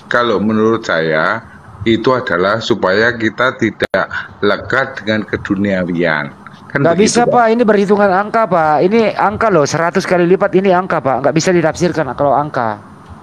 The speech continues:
Speaker 1: Oh, nggak bisa ditafsirkan ya?
Speaker 2: Iya, angka seratus kali lipat. Apa seratus kali lipat itu?
Speaker 1: Nah.
Speaker 2: Apa yang pernah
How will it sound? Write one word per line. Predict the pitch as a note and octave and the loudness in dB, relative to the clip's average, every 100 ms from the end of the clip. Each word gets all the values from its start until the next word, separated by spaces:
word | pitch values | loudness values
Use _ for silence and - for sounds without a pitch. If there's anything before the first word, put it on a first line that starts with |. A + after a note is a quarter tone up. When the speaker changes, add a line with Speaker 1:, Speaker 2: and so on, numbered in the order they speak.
| - - - | -20 -18 -4
Speaker 1:
Oh, | G#2 C#3 | 0 2
nggak | C#3 G#2 | 2 0
bisa | G#2+ A#2 | 0 0
ditafsirkan | A2 A2+ A2 C3 C3 C3+ A2+ | 0 -2 0 -2 0 0 0
ya? | G#2+ B2 | 0 0
Speaker 2:
Iya, | G3 F#3+ | 2 2
angka | F3 A#3 A#3+ A#3 | 0 -2 -2 -2
seratus | F#3 E3+ F3 F3 - | 0 -2 -2 -4 -2
kali | D#3+ C#3 | 0 2
lipat. | D3 D3 C#3 B2+ - - | 2 0 -2 -2 -8 -2
Apa | F#3+ A#3 B3+ A3+ | -2 0 0 0
seratus | E3+ D#3 C#3 - | 0 -2 -2 -2
kali | D3 | 0
lipat | C#3 C3+ C3 B2 | 0 0 -2 -2
itu? | A2+ A2 A2 E3 G#3 - - - - | -4 -2 2 2 0 -4 -20 -16 -4
Speaker 1:
Nah. | - F3 | -2 0
Speaker 2:
Apa | E3 A3 | 2 4
yang | G#3 E3+ | 4 2
pernah | D3+ C3+ D#3+ G3 F#3+ | -2 -2 0 0 0